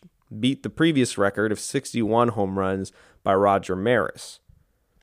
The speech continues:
If Shohei has another hot month, because we saw him have a historical month of June, we could see Shohei in contention to break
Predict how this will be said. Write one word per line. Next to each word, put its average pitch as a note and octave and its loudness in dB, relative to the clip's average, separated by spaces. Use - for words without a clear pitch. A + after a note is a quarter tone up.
If D3+ 2
Shohei F#3+ 4
has D3 4
another A#2 4
hot F#2+ -2
month, - -12
because A2+ -2
we C3 0
saw D3+ 2
him D3 0
have A2+ 2
a G2 0
historical A#2+ 0
month F#2+ -4
of F2+ -6
June, D2+ -8
we C3 -2
could D#3 -4
see - -4
Shohei G2 0
in E3 0
contention D3 0
to - -8
break A2+ 0